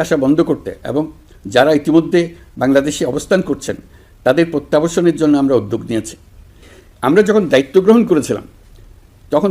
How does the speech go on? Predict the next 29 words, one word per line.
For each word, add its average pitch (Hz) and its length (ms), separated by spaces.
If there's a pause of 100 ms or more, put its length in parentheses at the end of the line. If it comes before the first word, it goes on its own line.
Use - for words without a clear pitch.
রোহিঙ্গা 214 340
ইস্যুটিকে 175 380 (300)
প্রায় 147 240
মৃত 143 140 (120)
অবস্থায় 160 360
পেয়েছিলাম। 104 340 (1040)
আন্তর্জাতিক 156 600 (100)
এজেন্ডা 147 360
থেকে 156 180 (200)
ইস্যুটি 156 280 (300)
ঝরে 143 240
পড়েছিল। 101 300 (920)
সেই 240 220
অবস্থা 208 320
থেকে 131 220
আমরা 165 140 (500)
ইস্যুটিকে 190 380 (120)
বিশ্ববাসীর 165 500 (300)
দৃষ্টির 139 400
সম্মুখভাবে 151 500 (180)
নিয়ে 127 200
আসতে - 200
পেরেছি। 98 280 (560)
আমি 151 200
গত 147 100 (100)
বছর 170 180 (100)
সেপ্টেম্বর 156 460
মাসে 151 180 (600)
জাতিসংঘ 165 420